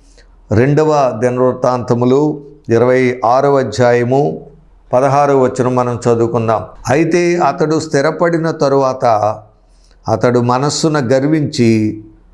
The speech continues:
చెడిపోయెను." బిడ్డలారా, ఇక్కడ రాజైనటువంటి ఉజ్జియా గురించి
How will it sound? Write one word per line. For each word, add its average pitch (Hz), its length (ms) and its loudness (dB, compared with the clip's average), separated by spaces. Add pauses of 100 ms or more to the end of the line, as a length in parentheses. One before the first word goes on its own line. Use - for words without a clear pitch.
(280)
చెడిపోయెను." 117 920 2 (200)
బిడ్డలారా, 143 320 2
ఇక్కడ 147 220 0 (600)
రాజైనటువంటి 135 1080 0
ఉజ్జియా 127 540 0
గురించి 131 840 0